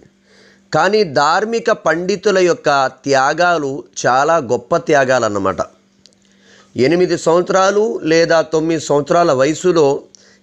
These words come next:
కన్న తల్లిదండ్రులను వదిలిపెట్టి, అన్నదమ్ముళ్లను, అక్క చెల్లెళ్లను, స్నేహితులను వదిలిపెట్టి, తమ కోరికలన్నీ కూడా పక్కన పెట్టి,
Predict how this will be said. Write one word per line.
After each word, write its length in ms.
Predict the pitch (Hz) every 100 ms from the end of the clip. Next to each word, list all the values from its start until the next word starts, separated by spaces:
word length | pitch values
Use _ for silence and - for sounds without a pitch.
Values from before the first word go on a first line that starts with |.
| _
కన్న 300 | 131 139 170
తల్లిదండ్రులను 720 | 175 151 156 170 180 180 180
వదిలిపెట్టి, 840 | 175 165 165 165 165 - 175 175 - _ _ _ _ _ -
అన్నదమ్ముళ్లను, 1000 | 127 160 175 170 180 185 180 190 190 185
అక్క 400 | 143 - 165 160
చెల్లెళ్లను, 560 | 165 170 175 180 180 190
స్నేహితులను 720 | 185 139 156 175 175 180 180
వదిలిపెట్టి, 880 | 156 135 143 160 165 139 170 175 - _ _ _ _ _ 143
తమ 200 | 147 160
కోరికలన్నీ 720 | 165 180 196 196 180 170 165
కూడా 260 | 160 143
పక్కన 420 | 135 127 - 170
పెట్టి, 600 | 180 170 131 131 123 -